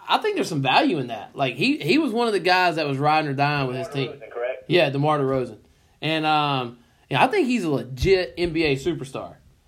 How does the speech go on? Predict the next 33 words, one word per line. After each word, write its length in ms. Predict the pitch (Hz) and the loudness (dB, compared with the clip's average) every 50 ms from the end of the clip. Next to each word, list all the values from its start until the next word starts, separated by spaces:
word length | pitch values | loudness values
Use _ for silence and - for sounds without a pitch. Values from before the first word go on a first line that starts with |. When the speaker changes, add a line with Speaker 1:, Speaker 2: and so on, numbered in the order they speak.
| _ _ _ _ _ - | _ _ _ _ _ -6
Speaker 1:
That 600 | 147 143 160 160 156 147 139 131 - - _ _ _ _ _ _ _ _ _ _ _ _ _ _ - | 0 2 4 4 4 4 2 0 -4 -10 _ _ _ _ _ _ _ _ _ _ _ _ _ _ 4
in 180 | 170 185 214 | 4 4 6
the 80 | 233 214 | 4 2
Spurs 420 | - - - 214 208 196 180 143 | 0 0 2 4 4 4 4 2
system, 580 | 139 226 240 226 - 147 139 135 135 135 - - _ _ _ _ _ | 0 0 0 0 0 -2 -2 -2 -2 -4 -8 -14 _ _ _ _ _
um, 420 | - 135 147 143 139 135 127 123 131 | -2 0 0 2 0 0 -2 -4 -4
they're 160 | 135 151 170 | -4 -2 0
gonna 160 | 165 185 180 165 | 0 0 0 2
be 120 | 165 175 | 2 2
the 80 | 170 151 | 2 2
two 220 | 139 - 175 170 147 | 0 0 0 0 0
seed, 320 | - 170 170 165 160 143 | -2 0 0 0 0 0
and 100 | 139 143 | 0 0
I 120 | 147 156 | 0 0
think 180 | 147 170 165 156 | 0 -2 -4 -2
they're 140 | 147 156 147 | -2 -4 -2
gonna, 420 | 156 156 151 151 147 143 139 135 131 | -2 -2 -2 -2 -2 -2 -4 -4 -4
they're 140 | 139 147 | -4 -2
gonna 160 | 143 156 143 135 | -2 -2 -4 -4
play 320 | 143 - 147 147 147 143 | -4 -4 -2 0 0 0
the, 360 | 139 131 127 120 117 120 - - _ _ _ _ _ _ _ _ | 0 -2 -2 -4 -4 -6 -10 -14 _ _ _ _ _ _ _ _
the 80 | - 127 | -4 -2
Warriors 380 | 131 139 151 151 147 143 135 | 0 2 2 2 2 0 0
in 80 | 139 135 | -2 -2
the 80 | 123 | -2
fi-, 180 | 127 - 135 135 | -4 -6 -6 -2
in 80 | 139 135 | -2 -2
the 60 | 131 | 0
Western 300 | 131 139 139 139 135 135 | 0 0 -2 -2 -4 -4
Conference 280 | 139 139 131 120 117 | -2 -2 -4 -4 -6
Finals. 420 | - - 123 120 113 104 110 - - - - - - - - - | -8 -6 -6 -6 -6 -8 -12 -18 -20 -20 -20 -20 -20 -20 -18 -16
Speaker 2:
Well, 140 | - - - - | -14 -14 -14 -14
here, 300 | - 370 440 494 480 | -12 -8 -6 -6 -6